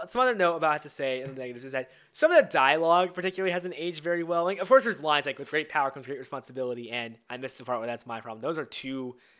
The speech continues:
classic lines that have, that are in this movie that have aged very well. And of course, the great, the "great power comes great responsibility" speech is iconic, but some of the dialogue is, is a little bit hammy and corny. Like, some of it is a little bit cheesy, some campiness to it.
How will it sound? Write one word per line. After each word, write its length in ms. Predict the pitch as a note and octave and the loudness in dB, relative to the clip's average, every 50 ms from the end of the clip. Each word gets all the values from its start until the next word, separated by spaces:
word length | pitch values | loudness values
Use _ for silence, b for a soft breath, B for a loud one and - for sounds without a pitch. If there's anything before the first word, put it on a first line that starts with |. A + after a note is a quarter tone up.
| b b b | b b b
classic 560 | - - - D3+ D3 C#3 B2+ - C#3+ - - | -16 -8 -2 0 0 0 0 -2 -6 -8 -6
lines 520 | B2+ B2+ B2+ B2+ B2+ B2+ C3 C3 C3+ B2+ | -2 0 0 0 0 -2 -2 -4 -6 -6
that 120 | - C3+ C3 | -6 -6 -6
have, 260 | B2+ B2 C3+ C3+ - | -6 -8 -12 -10 -6
that 60 | C#3 | -4
are 120 | C3+ B2+ B2 | -4 -2 -2
in 60 | B2 | -4
this 200 | B2+ B2+ B2 - | -4 -8 -8 -8
movie 340 | C3 C3 B2 A#2+ B2 A#2+ - B B B B B B B | -8 -8 -6 -6 -8 -10 -10 B B B B B B B
that 80 | - D3+ | -2 0
have 100 | C#3+ - | 0 0
aged 240 | - D#3 D#3+ B2+ A2+ | 0 -2 -2 -2 0
very 300 | G#2+ B2+ G3+ A#3+ F#3 B2+ | 4 6 6 6 6 2
well. 400 | G2+ G2 F#2+ F#2 - G#2 A#2 - _ _ - | -2 -8 -14 -14 -14 -14 -14 -16 _ _ -12
And 40 | C#3+ | -10
of 80 | C3+ | -4
course, 280 | - G#3 G#3+ G3 G3 - D3 C#3+ | 0 0 0 0 -2 -6 -14 -12
the 100 | C#3+ D3+ | -12 -10
great, 340 | C#3+ C3+ F3 F#3+ F#3 F#3 E3 | -6 -4 -4 -6 -6 -8 -8
the 160 | E3 D#3 D3+ | -6 -4 -4
"great 180 | C#3+ F3 F#3+ F#3 | -2 -4 -4 -2
power 200 | F#3+ F#3+ F3 E3+ | 0 0 0 0
comes 120 | D3 D#3+ C#3 | -2 -6 -10
great 120 | D#3+ E3 | -10 -12
responsibility" 480 | D#3+ - D#3 C#3+ - - D#3+ - A#3 - | -10 -8 -10 -8 -6 -4 -2 -2 -2 -4
speech 240 | - - B2+ A2 A2+ | -6 -8 -12 -14 -14
is 80 | A2+ A2+ | -12 -14
iconic, 600 | G2+ G2+ - - F#3+ G#3 F3+ C3 A2+ A2+ - - b b b b b b b b | -14 -12 -8 -4 -2 -2 -2 -2 -6 -10 -12 -16 b b b b b b b b
but 140 | - A#3+ A#3 | 0 2 2
some 200 | A#3 - D4 D#4+ | 4 4 4 4
of 80 | E4+ D#4+ | 4 2
the 80 | D4+ | 0
dialogue 640 | B3+ F3+ A3 A3 G#3+ A3 A3 G#3+ G#3 G3+ F#3+ F#3 F#3 F3+ | 2 4 8 8 8 8 6 6 6 6 6 6 4 2
is, 360 | F3 F3+ F3 E3 - - - - D#3+ E3+ F3+ | -2 -4 -2 -2 -4 -4 -6 -10 -14 -10 -6
is 160 | G3+ F#3+ D#3+ | -4 -4 -2
a 80 | G3 G3+ | -2 -2
little 160 | G#3+ G#3+ G#3 | 0 0 0
bit 140 | F3+ F#3 D3 | 0 -2 -4
hammy 520 | D3+ - - E3 D#3+ D3 C#3+ C#3 C#3 C3 | -6 -4 0 0 0 0 0 -4 -8 -10
and 100 | B2 A#2+ | -12 -12
corny. 360 | A#2+ - - B2 A#2 A2+ A#2 A#2+ | -12 -12 -10 -8 -8 -8 -6 -8
Like, 160 | B2 B2+ - | -8 -6 -4
some 160 | - F#3+ F#3 | -2 -2 0
of 100 | F3 D#3+ | 0 0
it 80 | E3+ D3+ | -2 -2
is 100 | C3+ C3 | -2 -4
a 60 | D3 | -6
little 140 | C#3+ C#3+ C3+ | -6 -6 -6
bit 160 | C#3 B2+ - | -8 -8 -8
cheesy, 560 | - - - - D3+ D3 C#3+ B2+ B2+ C3+ C3 | -10 -10 -10 -10 -10 -10 -12 -12 -10 -12 -10
some 260 | - - D#3 D3+ D3 | -8 -8 -10 -10 -10
campiness 720 | C#3+ - - C#3+ C3+ C3 - C#3 C3+ B2+ B2+ B2+ B2+ - - | -14 -14 -12 -12 -12 -12 -12 -12 -12 -10 -10 -10 -8 -8 -8
to 180 | - C3+ B2+ B2 | -6 -4 -2 -2
it. 240 | B2 B2 A#2+ - | -2 -2 -4 -8